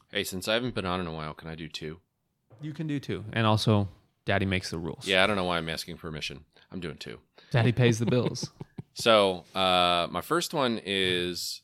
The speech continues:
Speaker 1: something you guys know about because I've been sharing the output from it with you.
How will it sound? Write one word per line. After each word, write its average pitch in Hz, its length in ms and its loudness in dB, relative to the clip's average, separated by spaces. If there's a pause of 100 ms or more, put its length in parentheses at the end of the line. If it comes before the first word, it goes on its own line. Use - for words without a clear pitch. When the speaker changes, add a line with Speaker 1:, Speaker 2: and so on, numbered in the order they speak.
Speaker 1:
something 101 380 -2
you 95 160 -2
guys 78 260 -2
know 78 120 -8
about 76 280 -6
because 80 300 -12
I've 76 160 -8
been 78 320 -10 (320)
sharing 87 500 -4
the 80 220 -10
output - 400 -6
from 76 200 -12
it 78 140 -12 (320)
with 78 220 -16
you. 78 180 -8